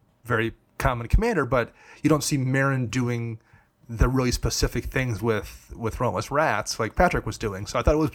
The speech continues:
it would be a fun show. We'd have him on as a guest. And we just never got a chance to until this spring. And then, like, literally right as we, like, scheduled it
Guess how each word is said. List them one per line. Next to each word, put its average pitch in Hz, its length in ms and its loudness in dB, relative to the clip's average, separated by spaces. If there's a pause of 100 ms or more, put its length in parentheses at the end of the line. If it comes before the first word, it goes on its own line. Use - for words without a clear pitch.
it 151 60 -2
would 151 80 0
be 160 80 4
a 147 40 2
fun 156 200 0
show. 143 480 0 (380)
We'd 127 100 2
have 117 100 4
him 113 80 0
on 107 60 0
as - 100 -6
a - 20 -12
guest. 143 560 0 (400)
And 143 120 0
we 147 60 2
just 147 140 0
never 131 160 -4
got 135 160 2
a 117 40 0
chance 233 380 0
to 113 380 2 (100)
until 135 680 0
this 117 220 -2
spring. 139 600 0 (240)
And 147 100 2
then, 151 80 4
like, 135 180 2
literally 156 580 2
right 135 180 -2
as 139 120 0
we, 127 100 0
like, 117 260 0
scheduled 135 460 0
it 165 200 0